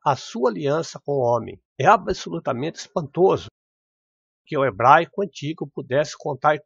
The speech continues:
toda a história do Messias. E em duas letras,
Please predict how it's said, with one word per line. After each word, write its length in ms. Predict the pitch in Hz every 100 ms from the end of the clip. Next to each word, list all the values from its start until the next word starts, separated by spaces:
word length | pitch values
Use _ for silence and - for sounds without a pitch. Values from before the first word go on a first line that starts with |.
| _
toda 280 | 208 262 190
a 40 |
história 460 | 147 - 131 147 151
do 120 | 147
Messias. 680 | 143 - 104 98 - - _ _ _ _ _ -
E 60 | 139
em 140 | 131
duas 280 | 175 262 147
letras, 560 | 143 202 208 185 -